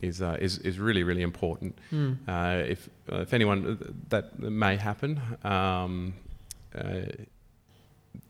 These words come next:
Speaker 1: it may have some physical manifestations of, of a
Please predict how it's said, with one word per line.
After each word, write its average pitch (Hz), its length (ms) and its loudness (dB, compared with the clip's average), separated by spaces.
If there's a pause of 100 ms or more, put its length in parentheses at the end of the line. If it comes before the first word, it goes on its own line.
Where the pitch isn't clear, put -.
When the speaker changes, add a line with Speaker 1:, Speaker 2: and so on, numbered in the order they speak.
(1000)
Speaker 1:
it - 280 -8
may 95 200 4
have 90 220 -2
some 90 240 -4
physical 101 420 -2
manifestations 95 840 -2
of, 90 180 -4
of 92 260 -6
a 92 160 -2